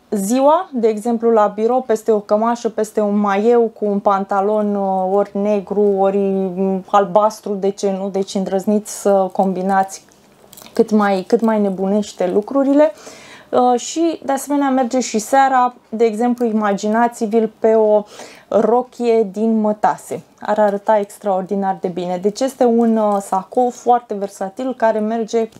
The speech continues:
purtat aproape în orice situație. Bun.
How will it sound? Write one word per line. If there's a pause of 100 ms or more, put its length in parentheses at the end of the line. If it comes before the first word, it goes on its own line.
purtat (220)
aproape
în
orice (100)
situație. (640)
Bun.